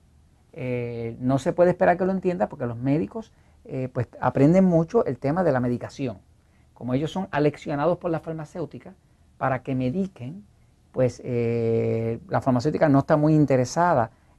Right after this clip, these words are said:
en las causas de algo, está muy interesada en el síntoma porque entonces lo puede medicar.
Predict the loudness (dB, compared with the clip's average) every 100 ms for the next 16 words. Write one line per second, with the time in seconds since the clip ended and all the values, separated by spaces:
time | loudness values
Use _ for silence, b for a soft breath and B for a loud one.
0 | _ -4 -2 -2 -2 -2 -2 -4 -4 -4
1 | -2 2 2 2 -4 -2 -4 -6 -14 _
2 | _ -16 -8 -2 0 -2 -4 -4 -4 -2
3 | 0 2 4 2 0 -4 -4 -2 -2 -2
4 | -6 -8 -12 -8 -10